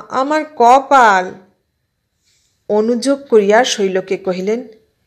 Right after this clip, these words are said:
"কিছু খেলে না বাবা, দাঁত দিয়ে কেটেই উঠে পড়লে।" মৃদু হাস্যে শৈল কহিল,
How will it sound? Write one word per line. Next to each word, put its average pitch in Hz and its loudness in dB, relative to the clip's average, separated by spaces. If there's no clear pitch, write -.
"কিছু 330 0
খেলে 370 2
না 233 2
বাবা, 220 4
দাঁত 202 0
দিয়ে 233 -4
কেটেই 247 -6
উঠে 294 -2
পড়লে।" 294 -4
মৃদু 214 0
হাস্যে 214 -4
শৈল 185 -2
কহিল, 180 -4